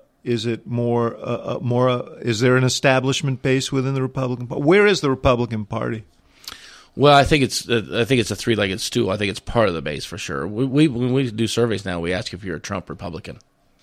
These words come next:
Speaker 2: We don't, we, we ask if you're evangelical, if you're libertarian. We ask all these different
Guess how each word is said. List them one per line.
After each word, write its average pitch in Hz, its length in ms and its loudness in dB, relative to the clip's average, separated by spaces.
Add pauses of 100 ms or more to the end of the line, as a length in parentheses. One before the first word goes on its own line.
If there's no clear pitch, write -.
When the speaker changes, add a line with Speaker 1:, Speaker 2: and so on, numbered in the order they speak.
(420)
Speaker 2:
We 107 80 0
don't, 110 220 0 (260)
we, 104 340 -2
we 101 160 -6
ask 104 220 -4
if 98 80 -14
you're 92 200 -10 (400)
evangelical, 127 720 0
if 101 120 -12
you're 90 240 -12 (100)
libertarian. 104 680 -2 (680)
We 117 80 2
ask 117 160 2
all 120 120 6
these 107 140 0
different 101 320 -6